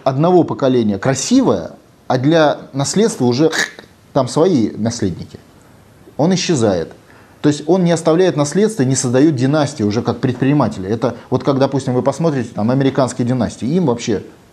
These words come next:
сотни лет. Вот в российские предприниматели, вот Абрамович у-, там, уехал сейчас за рубеж, переводит туда имущество. Но я вас уверяю,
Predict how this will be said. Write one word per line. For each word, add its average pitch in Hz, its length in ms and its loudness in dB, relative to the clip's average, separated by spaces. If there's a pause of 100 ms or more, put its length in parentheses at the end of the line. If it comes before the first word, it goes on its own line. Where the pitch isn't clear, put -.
(380)
сотни 151 460 0
лет. 123 260 2 (340)
Вот 113 140 -2
в 123 40 2
российские 190 580 0 (460)
предприниматели, 127 500 -2
вот 113 140 2
Абрамович 185 460 0
у-, 127 280 -4 (240)
там, 107 240 0
уехал 160 380 2
сейчас 104 180 -4
за 117 80 -2
рубеж, 101 380 -4
переводит 151 460 0
туда 127 200 -2
имущество. 101 480 -4 (600)
Но 98 80 -2
я 135 180 4
вас 147 160 -4
уверяю, 156 500 4